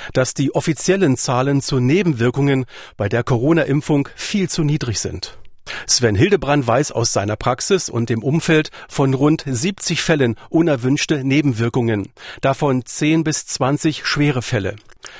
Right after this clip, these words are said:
In Sachsen gibt es aber siebentausend ambulant tätige Ärzte, davon zweitausend Hausärzte. Professor Hildebrand und ich sind fast am Ende unseres Gespräches.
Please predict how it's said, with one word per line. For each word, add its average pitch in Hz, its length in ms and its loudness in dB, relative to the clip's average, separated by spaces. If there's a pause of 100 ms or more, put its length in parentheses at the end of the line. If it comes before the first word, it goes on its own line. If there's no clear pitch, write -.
(180)
In 143 140 2
Sachsen 143 440 0
gibt 156 200 -2
es 147 140 0
aber 143 380 2
siebentausend 139 960 -2 (180)
ambulant 123 680 0
tätige 127 360 -2
Ärzte, 143 460 0 (200)
davon 147 420 2
zweitausend 113 640 -2
Hausärzte. 98 640 -4 (540)
Professor 156 420 2
Hildebrand 135 540 2 (160)
und 127 240 0
ich 156 240 -2
sind 151 220 0
fast 190 300 -2
am 190 140 0
Ende 123 380 2
unseres 110 460 -2
Gespräches. - 800 -4